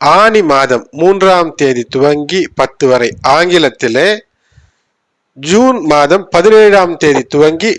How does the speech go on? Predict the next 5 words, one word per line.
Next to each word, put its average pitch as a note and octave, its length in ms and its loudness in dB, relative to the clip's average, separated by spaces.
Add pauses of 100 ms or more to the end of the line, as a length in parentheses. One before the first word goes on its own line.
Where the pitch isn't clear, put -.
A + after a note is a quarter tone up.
ஜூன் F#3+ 340 2
இருபத்தி G3 500 0
மூன்று D3+ 420 0
வரை C#3 300 2 (1160)
திதி F3 280 0